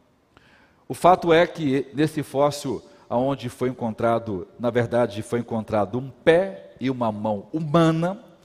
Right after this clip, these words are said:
junto com ossos de macacos. E as pegadas que estavam próximas a esse fóssil eram pega-, peca-, pegadas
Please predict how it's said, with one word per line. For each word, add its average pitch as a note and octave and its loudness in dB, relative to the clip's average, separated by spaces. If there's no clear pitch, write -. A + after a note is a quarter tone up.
junto C4 -2
com G#3+ -4
ossos C#3+ 0
de C#3+ -8
macacos. B2+ -2
E C#3 4
as D#3 6
pegadas E3 4
que - -12
estavam C3 2
próximas D3 2
a C#3 2
esse B2+ -4
fóssil D#3 -2
eram G3+ 8
pega-, D#3 4
peca-, C3+ 0
pegadas A#2+ 0